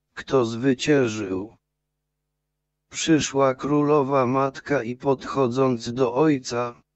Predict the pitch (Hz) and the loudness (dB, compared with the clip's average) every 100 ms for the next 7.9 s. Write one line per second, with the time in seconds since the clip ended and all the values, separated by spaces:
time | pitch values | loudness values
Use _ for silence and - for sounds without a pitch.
0 | - 151 143 165 165 143 127 113 110 - | -4 -2 -2 0 2 2 0 -2 -6 -10
1 | _ _ 131 131 156 151 143 147 131 135 | _ _ -2 0 2 0 2 2 4 2
2 | 113 135 131 131 107 90 80 73 - _ | 2 2 4 2 0 -4 -12 -16 -20 _
3 | _ _ _ _ _ _ _ _ _ _ | _ _ _ _ _ _ _ _ _ _
4 | _ _ - 143 139 135 - 156 147 127 | _ _ -4 2 4 2 2 2 2 0
5 | 107 104 _ _ 127 143 135 - 143 147 | -4 -8 _ _ -6 -2 -2 -2 0 2
6 | 147 139 123 139 127 - 151 143 135 143 | 2 0 0 0 0 2 0 2 2 2
7 | 123 127 117 - - - 156 113 | 2 0 -4 -6 -12 -6 -4 -4